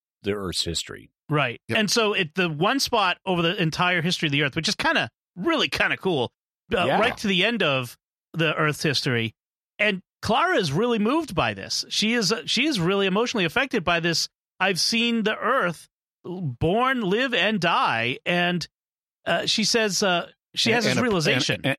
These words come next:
Speaker 1: and, and apparently our understanding of, uh, the formation of the solar system is wrong, because the Doctor says we're about six billion years in the past, but modern science says the Earth is only four point five billion years old.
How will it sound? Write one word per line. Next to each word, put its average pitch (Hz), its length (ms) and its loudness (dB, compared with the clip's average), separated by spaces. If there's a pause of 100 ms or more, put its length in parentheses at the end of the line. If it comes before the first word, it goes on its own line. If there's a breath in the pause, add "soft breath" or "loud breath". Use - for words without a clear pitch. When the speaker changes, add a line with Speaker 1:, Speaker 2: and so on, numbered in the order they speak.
Speaker 1:
and, 139 180 -6
and 120 160 0
apparently 113 600 0
our 98 180 4
understanding 101 800 0
of, 87 600 0
uh, 85 240 -2
the 95 120 -8
formation 95 500 -2
of 85 60 -4
the 80 80 -4
solar 113 360 2
system 87 380 -2
is 82 120 -2
wrong, 82 400 -2
because 87 460 -2 (380)
the 98 60 -4
Doctor 104 480 0
says 98 540 0
we're 101 140 0
about 95 340 0
six - 320 -6
billion 104 440 -2
years 90 400 0
in 87 120 -4
the 80 80 -4
past, 90 720 0
but 90 220 0 (640)
modern 104 340 0
science 110 440 0
says 95 200 0
the 98 120 -2
Earth 92 180 0
is 92 100 -2
only 87 220 -2
four 92 200 -4
point - 260 -10
five 87 280 -2
billion 78 300 -4
years 73 200 -8
old. 65 380 -6